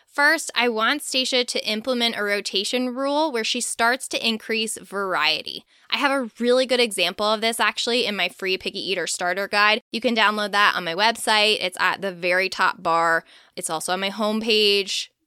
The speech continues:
There's a bunch of places you can find it. I'll link it in the show notes, of course. But I have a good example that shows you exactly what it looks like to start introducing variety when you don't have that many foods to work with. It can be really hard to think about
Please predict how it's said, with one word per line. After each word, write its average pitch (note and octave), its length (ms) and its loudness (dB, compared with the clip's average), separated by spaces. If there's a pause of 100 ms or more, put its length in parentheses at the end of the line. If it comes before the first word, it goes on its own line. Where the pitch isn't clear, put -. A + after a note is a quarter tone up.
There's F3 220 -6
a F3+ 40 -16
bunch G3 180 -6
of - 60 -16
places G#3+ 280 -4
you A3 100 -4
can A#3+ 140 -6
find F#3 240 2
it. F3 120 2
I'll F3+ 120 2
link F3+ 200 -6
it F3+ 80 -4
in F#3 100 -2
the G#3 60 -6
show F3+ 240 -2
notes, F3 280 -4
of G3 180 -6
course. D#3+ 460 -4 (360)
But G3 180 4
I F3 80 4
have G#3+ 180 -2
a G#3+ 60 2
good G3+ 360 4
example F#3+ 460 0
that F3 160 0
shows F#3 260 -2
you G3 100 -2
exactly G3+ 460 0
what G#3+ 140 0
it E3 100 -4
looks F3 260 -4
like A#3 280 2
to - 120 -8
start F#3+ 280 -2
introducing G#3 640 -6
variety G#3 760 2 (200)
when B3 120 0
you B3+ 140 2
don't A#3+ 320 2
have C#4 260 -2
that G#3 220 4
many A3+ 240 -2
foods G#3 540 -6
to A3+ 120 -4
work F#3+ 340 0
with. - 320 -6 (280)
It G#3+ 120 2
can B3+ 140 0
be B3+ 140 0
really A#3+ 300 2
hard A3+ 420 4
to A3 80 -6
think G3+ 240 -4
about F#3+ 340 4